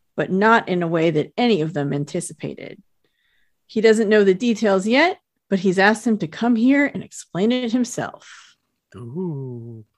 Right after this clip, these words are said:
Speaker 1: So now we have confirmation that Mulder's right, that they pulled the U F O and not a Russian sub out of the ocean,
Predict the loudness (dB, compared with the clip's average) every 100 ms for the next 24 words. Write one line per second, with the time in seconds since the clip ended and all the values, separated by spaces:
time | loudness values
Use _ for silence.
0 | _ _ -18 -6 -2 2 4 2 0 0
1 | -2 -2 -2 -2 -2 -2 -4 -4 -6 -2
2 | 0 0 0 -2 -2 -4 -4 -4 -2 -4
3 | -4 -4 -4 -4 -4 -6 -8 -8 -8 -8
4 | -6 0 0 0 -2 -2 0 0 0 0
5 | 0 0 0 -2